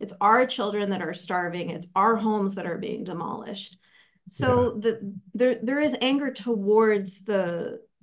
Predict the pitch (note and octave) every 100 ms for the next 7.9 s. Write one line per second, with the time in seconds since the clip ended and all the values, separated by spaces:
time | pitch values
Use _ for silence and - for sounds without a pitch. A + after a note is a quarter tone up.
0 | _ - G3+ G3+ G3 G#3 G#3 G#3 G3+ F#3
1 | A3+ A3+ F#3+ G3 G3 F3+ F3 F#3 F3+ F3+
2 | F3 F3+ F#3 G3+ F#3 F3+ - F3+ - -
3 | _ _ _ _ _ - G#3 G#3+ G#3 -
4 | _ _ - C4+ C4+ D4 C#4+ A3 G3 F#3
5 | E3+ F#3+ F#3+ E3 - - G3 F3+ E3+ -
6 | - - - F#3 F#3+ F#3 D#3+ D3+ - G#3+
7 | G#3+ G3+ G3+ F#3+ A3 G#3 G3 F#3